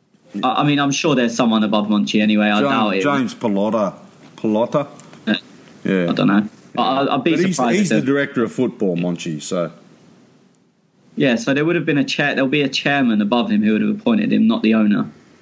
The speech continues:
Speaker 1: And the cha-, that's what I'm saying. Gazidis, he, I'm not sure what his actual title was. I think it was C E O, but he was essentially a chairman in, in old way of speaking about football. And, and that's what we're missing at the moment. We don't have a chairman. And as I said, it wouldn't have been Roma's owner who's directly gone and, and got him. It would have been the chairman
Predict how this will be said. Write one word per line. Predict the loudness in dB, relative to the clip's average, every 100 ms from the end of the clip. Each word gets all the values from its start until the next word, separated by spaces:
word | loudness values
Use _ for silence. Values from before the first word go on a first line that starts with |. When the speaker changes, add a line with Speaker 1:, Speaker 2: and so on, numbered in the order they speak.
| -2
Speaker 1:
And | 2 2
the |
cha-, | 2 0
that's | 0
what | 0
I'm |
saying. | 2 0 0 -2 -8 -2
Gazidis, | 0 2 2 0 0
he, | 0
I'm | 2
not | 0 0
sure | 0 2
what | 2
his | 0
actual | -2 -4 -4
title | -2 -2 0
was. | 0
I | 2
think | 2
it | 2
was | 0 0
C | 2 2
E | 2
O, | 2
but | 0 -4 -6 -8 0
he |
was | 2 2
essentially | 0 0 0 2 0
a |
chairman | 0 0 0 0 2
in, | 0
in | 0 0
old | 0 0 0
way | 2 2
of | 0
speaking | 0 0 2
about | 0 2 0
football. | -2 0 0 -2 -8 -20 -20 -20 -20 -16 -4
And, | 0 2
and | 2
that's | 0 -2 -2
what | -4 -4
we're | -2
missing | 0 0 -2 -2
at |
the | 0
moment. | 0 0 0
We | 0
don't | 0 0
have | 0
a | -2
chairman. | -2 0 2 0 -4 -14 -6
And | 0 0
as | 2
I |
said, | 0
it | 0
wouldn't | 2 0
have | 0
been | 0
Roma's | 2 2 2 0 -2 -14 -20 _ 0
owner | 2 2 2
who's | 0
directly | 2 2 2 0 0
gone | 2 2 2 0 0
and, | 0 2 2
and | 2 2
got | 2
him. | 2 2
It |
would | 2
have | 2
been | 2
the | 2
chairman | 2 0 2 2 0